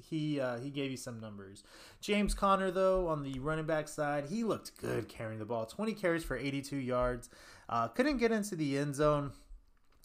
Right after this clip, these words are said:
but as overall, just as a runner, he looks great. Uh, he looks healthy. Looks like he's hitting the hole pretty well, too. Hitting the hole pretty well,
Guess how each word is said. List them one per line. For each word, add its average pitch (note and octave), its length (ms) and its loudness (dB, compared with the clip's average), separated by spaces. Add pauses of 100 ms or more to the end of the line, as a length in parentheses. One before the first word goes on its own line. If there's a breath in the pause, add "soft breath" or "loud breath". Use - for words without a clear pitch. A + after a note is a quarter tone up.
(100)
but A#2 320 -2 (380 loud breath)
as D3+ 260 0
overall, F3 400 6
just B2+ 220 -2
as C3 120 2
a B2+ 60 4
runner, C3 480 2
he E3 640 -2
looks B2+ 640 -2 (680)
great. G#2+ 460 -8 (100)
Uh, G#2+ 280 -8
he B2 60 -10
looks D#3+ 280 2
healthy. E3 560 0 (120)
Looks C3+ 220 -6
like C#3 120 -4
he's C3 140 -10
hitting C#3 220 -6
the B2 80 -6
hole C#3 240 -2
pretty C#3 220 -6
well, C3+ 280 -2
too. C3+ 400 -6 (720 loud breath)
Hitting F#3 160 -2
the C#3 120 2
hole D3 440 4
pretty D#3 240 0
well, C3+ 440 0